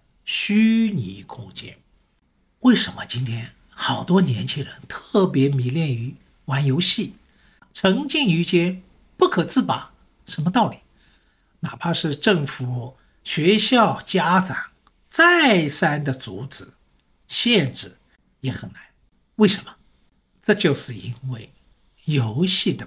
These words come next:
背后有一种诱惑力。这个诱惑力就说它提供了一个虚拟的空间。你想一想，一个年轻人，他在这个学校里面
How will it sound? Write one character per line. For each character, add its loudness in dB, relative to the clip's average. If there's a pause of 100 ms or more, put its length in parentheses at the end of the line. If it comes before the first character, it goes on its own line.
背 -12
后 -16 (760)
有 -12
一 -14
种 -16 (320)
诱 8
惑 -8
力。 -20 (400)
这 -2
个 0
诱 4
惑 4
力 -2
就 0
说 0 (160)
它 -2
提 -4
供 2
了 -6
一 -14
个 -14
虚 4
拟 -4
的 -18
空 -14
间。 -20 (380)
你 4
想 2
一 6
想， 0 (1040)
一 4
个 4
年 2
轻 2
人， -4 (920)
他 6
在 2 (580)
这 -6
个 -4
学 2
校 6
里 -2
面 -18